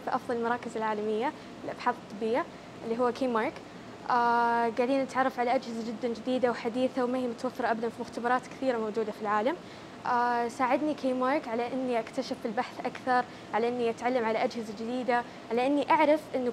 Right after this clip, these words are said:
كل مادة ما تجي بطريقة سهلة، يحتاج لها وقت، يحتاج لها صبر. فالبحث الطبي أو البحث بشكل عام، آم، نسويه عشان نساعد الناس، مو عشان بس إنه كهو، إنه بس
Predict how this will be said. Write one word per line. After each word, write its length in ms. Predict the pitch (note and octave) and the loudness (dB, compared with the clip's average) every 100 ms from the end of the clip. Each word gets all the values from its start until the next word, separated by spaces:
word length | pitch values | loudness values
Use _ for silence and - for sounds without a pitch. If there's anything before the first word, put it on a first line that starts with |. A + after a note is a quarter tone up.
| - | 2
كل 140 | D#4+ | 2
مادة 440 | C#4 C#4+ C#4 - E4 | 4 4 2 0 0
ما 180 | C#4+ | 2
تجي 300 | C#4 C#4+ A#3+ G3+ - - - | 0 -2 -2 -6 -10 -16 -2
بطريقة 300 | C4+ D4 A#3+ | 2 4 2
سهلة، 340 | A3+ A#3 A3 G#3+ - - - | -2 -6 -8 -10 -12 -14 -8
يحتاج 360 | - - D4 B3 | -6 0 0 2
لها 140 | A#3 | 2
وقت، 400 | B3 D#4 D#4 - | 4 4 2 -6
يحتاج 240 | - B3+ | -6 -2
لها 140 | A#3+ A3+ | 0 0
صبر. 380 | A3+ C#4 C#4+ C#4+ - - - - | 2 2 4 2 -2 -14 -16 0
فالبحث 720 | B3+ B3 B3 - B3+ A#3 - | 4 6 6 4 2 2 2
الطبي 600 | C#4+ - D4 A#3+ - - B3 - - - - | -2 0 0 0 -6 -6 -8 -12 -16 -12 0
أو 80 | E4+ | 2
البحث 280 | D4+ F#4 - C4 | 6 4 4 -4
بشكل 320 | - C#4+ B3 | -2 0 0
عام، 220 | A#3+ C4+ - - - - - - | 0 0 -4 -14 -16 -16 -10 0
آم، 500 | B3+ B3 A#3+ A#3+ A#3+ B3 A#3+ A#3+ - - - - - C4+ | 4 4 4 2 0 -4 -6 -8 -10 -14 -16 -14 -4 -2
نسويه 460 | - D4 C4+ E4+ | 2 4 6 4
عشان 280 | A#3+ C#4+ C#4+ | 4 2 0
نساعد 420 | C4+ D4+ D4+ A#3+ | 2 6 8 6
الناس، 300 | A#3+ A#3 A3+ - C4 | 2 -4 -6 -6 -2
مو 100 | C#4 | 0
عشان 400 | C4 C4+ C4 B3 | 0 0 0 0
بس 140 | B3+ - | -2 -4
إنه 240 | A#3+ A#3 A#3 - - - | -2 0 -2 -6 -12 -4
كهو، 280 | B3+ C4+ | 4 6
إنه 240 | A#3 A#3 A3+ | 6 4 2
بس 200 | B3+ - | 0 0